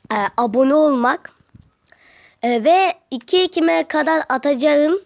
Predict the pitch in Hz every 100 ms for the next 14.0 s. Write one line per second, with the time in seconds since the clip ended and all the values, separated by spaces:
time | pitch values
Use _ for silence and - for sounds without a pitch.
0 | _ _ _ - 330 370 330 294 247 220
1 | 262 247 240 254 320 330 - - - 214
2 | 208 185 190 269 320 330 330 330 359 349
3 | - - - - 349 349 269 294 339 320
4 | 277 269 294 330 - _ _ _ _ _
5 | - - _ - - 269 294 277 320 302
6 | 277 247 240 220 262 311 - - - 330
7 | 359 330 - 294 254 254 311 330 285 277
8 | 285 294 311 277 - - - 320 262 220
9 | - 320 302 285 247 214 - 302 - 277
10 | 277 269 269 277 294 302 269 _ _ -
11 | 294 269 - - 294 262 240 247 269 _
12 | _ - _ 214 226 240 233 220 285 277
13 | 311 294 277 254 226 226 233 247 294 -